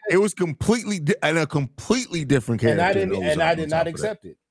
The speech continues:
Speaker 2: I did not accept it. Yo,
Speaker 1: <laughs>
Speaker 2: your versatility is dope, dog. Don't get me wrong.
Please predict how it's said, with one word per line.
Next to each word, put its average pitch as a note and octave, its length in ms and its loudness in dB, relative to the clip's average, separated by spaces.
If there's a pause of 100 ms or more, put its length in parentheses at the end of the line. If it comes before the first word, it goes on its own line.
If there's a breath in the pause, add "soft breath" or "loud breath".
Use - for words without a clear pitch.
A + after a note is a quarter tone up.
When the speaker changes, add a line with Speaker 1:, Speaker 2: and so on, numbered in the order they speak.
(160)
Speaker 2:
I D#3 100 -2
did F3+ 80 -4
not E3 180 -2
accept E3 360 -6
it. E3+ 200 -2
Yo, E3 360 4
Speaker 1:
<laughs> A#2 40 -2
Speaker 2:
your F#3 160 0
versatility A3 760 -2
is C#3 140 -6
dope, F3+ 300 2
dog. D#3 280 2
Don't E3 140 -4
get F3 160 -4
me E3+ 80 -8
wrong. D#3+ 480 -6